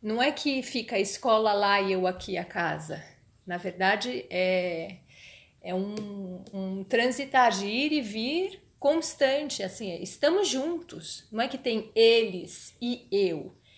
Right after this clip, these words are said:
e nossa família. Não, somos uma coisa só. Somos uma coisa que se escuta, que se ajuda.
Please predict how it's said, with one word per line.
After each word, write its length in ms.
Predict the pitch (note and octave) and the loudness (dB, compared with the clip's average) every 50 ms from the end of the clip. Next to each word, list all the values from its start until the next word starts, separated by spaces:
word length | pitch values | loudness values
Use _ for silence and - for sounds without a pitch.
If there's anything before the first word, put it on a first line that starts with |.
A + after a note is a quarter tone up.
| - - _ | -20 -20 _
e 80 | - F#3 | -6 -2
nossa 440 | F#3+ G#3 A#3 A#3+ B3+ A#3+ A#3+ B3+ A3 | 2 6 6 6 6 4 2 -4 -6
família. 600 | - A3+ G#3 G#3 G#3 G3 F3+ E3 E3 D#3 E3 F3 | -4 -4 -2 -2 -2 -4 -4 -6 -6 -8 -8 -6
Não, 360 | A3+ C#4+ D#4+ E4 B3 F3 - - | -2 0 0 0 0 -2 -8 -8
somos 1120 | - - - - C#4+ C4 D4+ F4 F#4+ D#4+ C#4+ G#3+ F3 D#3 - - - - - - - _ _ _ _ _ _ - | -4 -4 -2 0 2 4 4 4 4 2 0 -4 -6 -8 -8 -6 -6 -6 -6 -10 -14 _ _ _ _ _ _ -10
uma 240 | A3 G#3+ G#3 G#3 G3+ | -8 -4 -4 -4 -4
coisa 380 | - - G3+ F#3+ F3+ F3+ F3+ F3+ | -2 -2 -2 -2 -2 -2 -4 -6
só. 440 | F3+ - - D3+ C#3+ - - - _ _ _ _ _ _ - - - - - _ | -6 -6 -6 -6 -8 -8 -12 -20 _ _ _ _ _ _ -20 -20 -20 -20 -20 _
Somos 720 | - - - - C#4+ C4 C#4 D#4+ F4+ F4+ D4+ B3 A3+ G#3+ A3+ | -4 -2 0 4 6 8 10 10 8 8 6 2 -2 -2 0
uma 180 | A3+ A3 G#3 | 0 -2 -2
coisa 320 | G#3 - B3 A3+ A3+ A#3 A#3 | 0 0 0 2 2 0 -2
que 160 | A3+ - A3+ | -4 -4 -4
se 180 | G#3+ - - C#4 | -4 -2 -2 -2
escuta, 720 | C#4+ - - - - C4 B3 A#3+ A#3+ A#3 A#3 - A#3+ G#3+ | -2 -2 -4 -4 -6 -4 -4 -4 -4 -6 -8 -6 -6 -6
que 140 | A3 A#3+ A3+ | -6 -4 -6
se 140 | - - C4+ | -2 0 0
ajuda. 840 | A#3+ A#3+ A3+ F#3 G3 A3+ A3+ A3 G#3+ G#3 G#3 F#3+ G#3 G#3+ G#3+ G#3 | 0 0 0 -2 -4 -2 -2 -2 -4 -4 -6 -6 -6 -6 -8 -8